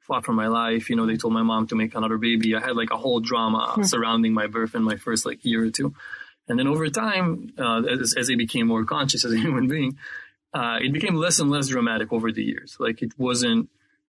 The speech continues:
Speaker 1: you know, by the time I was in high school, it wasn't as felt in my life. And by the time I,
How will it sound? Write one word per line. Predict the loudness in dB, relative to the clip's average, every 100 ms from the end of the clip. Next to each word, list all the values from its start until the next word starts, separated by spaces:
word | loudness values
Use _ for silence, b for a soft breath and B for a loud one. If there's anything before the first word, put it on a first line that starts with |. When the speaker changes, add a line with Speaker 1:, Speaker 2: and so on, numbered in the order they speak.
| _
Speaker 1:
you | -4
know, | 0
by | 2 0
the | -2
time | -2 0
I |
was | 2 0
in | 0
high | -2
school, | -2 -2 -2
it | 0
wasn't | 2 2 0
as | 0 0
felt | 0 -2 -2 -6 -4
in | -2
my | 0 2
life. | 0 -2 -4 -2
And | 0
by | 0
the | 0
time | -2 -2 0
I, | 0 0